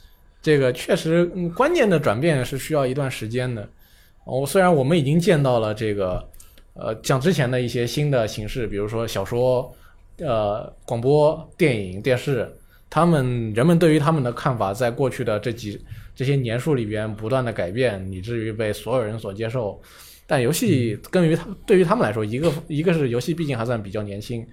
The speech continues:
Speaker 2: 对。
Speaker 1: 游戏的年轻就跟马里奥的年轻一样。另外一方面，游戏确实我觉得同样是因为这个年轻，游戏可能还没有做到在大家的这个，在它的这个发展程度上还没有达到之前的那一些载体。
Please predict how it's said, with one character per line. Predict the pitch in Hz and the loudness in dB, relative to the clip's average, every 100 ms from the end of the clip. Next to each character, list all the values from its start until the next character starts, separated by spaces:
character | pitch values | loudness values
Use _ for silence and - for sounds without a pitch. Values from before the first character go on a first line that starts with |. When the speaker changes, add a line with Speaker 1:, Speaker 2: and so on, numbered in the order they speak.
| - - | -16 6
Speaker 2:
对。 | 127 | 8
Speaker 1:
游 | 139 | 8
戏 | 185 | 6
的 | 151 | 4
年 | 120 127 | 4 2
轻 | 147 | 4
就 | 143 | 4
跟 | 135 | 2
马 | 131 95 | 2 2
里 | 113 | 4
奥 | 156 | 4
的 | 139 | 2
年 | 104 | -2
轻 | 95 110 | -6 -8
一 | 98 | -6
样。 | 98 92 - - - - - 220 | -8 -8 -14 -20 -20 -20 -12 0
另 | 202 | 4
外 | 170 | 6
一 | 151 | 6
方 | 147 | 2
面， | 151 123 98 98 | 2 0 -2 -2
游 | 131 | -2
戏 | 143 156 | 0 -2
确 | - 160 | 2 0
实 | - 120 | 0 -4
我 | 110 98 | -4 -4
觉 | 113 | 0
得 | 123 104 - - - _ - | 2 0 -6 -20 -20 _ -4
同 | 135 202 | 2 4
样 | 233 | 6
是 | 185 | 6
因 | 190 | 6
为 | 185 | 6
这 | 147 | 4
个 | 135 | 2
年 | 113 101 120 | 0 -2 -4
轻， | - 127 | -4 -4
游 | 113 127 | -4 -4
戏 | 156 | -4
可 | - 104 | -6 -8
能 | 117 | -8
还 | - | -4
没 | 170 | -4
有 | 123 | -2
做 | - 147 | 0 2
到 | 120 98 - - _ _ _ _ - _ _ - | 2 0 -4 -20 _ _ _ _ -20 _ _ -8
在 | - 143 | 2 4
大 | 127 139 | 4 4
家 | 143 147 | 4 4
的 | 127 120 | 2 0
这 | 147 | -2
个， | 120 123 143 - | 0 -2 -4 2
在 | 170 143 | 4 4
它 | 170 | 4
的 | 151 | 2
这 | 151 | 2
个 | 135 | -2
发 | - 170 | 2 0
展 | 113 | 0
程 | 107 131 | -4 -2
度 | 139 | -2
上 | |
还 | 120 135 | -2 0
没 | 160 | 0
有 | |
达 | 120 98 | 0 0
到 | 139 | 0
之 | 123 | -2
前 | 160 107 107 | -8 -6 -6
的 | |
那 | 127 117 | -4 -4
一 | |
些 | 110 | -4
载 | 107 110 | -6 -8
体。 | - | -10